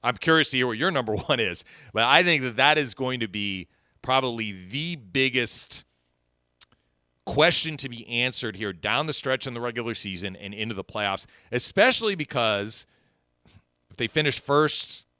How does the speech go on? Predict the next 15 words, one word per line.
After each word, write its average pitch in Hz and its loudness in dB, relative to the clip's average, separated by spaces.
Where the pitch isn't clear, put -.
they're 107 -2
gonna 117 0
get 110 -2
the 98 -8
fourth 117 -6
place 110 -4
team. 107 -6
We 101 -4
don't 104 -4
know 101 -2
what 95 -6
team 92 -10
that's 87 -8
gonna 82 -12
be. 76 -14